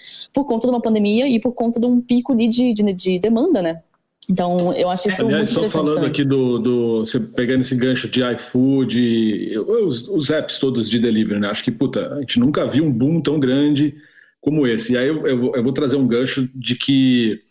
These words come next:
Speaker 2: daquilo que a gente explorou bastante, né, no nossa, na nossa visão criativa e tal.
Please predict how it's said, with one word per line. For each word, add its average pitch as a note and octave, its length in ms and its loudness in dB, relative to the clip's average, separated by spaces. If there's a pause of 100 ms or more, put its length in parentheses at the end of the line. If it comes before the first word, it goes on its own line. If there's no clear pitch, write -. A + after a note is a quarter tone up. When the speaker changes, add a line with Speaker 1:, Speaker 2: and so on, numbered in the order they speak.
(540)
Speaker 2:
daquilo E3+ 240 0
que F#3 80 0
a F3+ 40 2
gente - 100 -6
explorou E3 280 0
bastante, D#3 760 -2
né, A#2+ 380 -2
no B2+ 200 2
nossa, A#2+ 540 0
na A#2 100 2
nossa B2 240 0
visão A#2+ 420 0
criativa A#2+ 720 0
e - 80 -4
tal. C#3 340 -2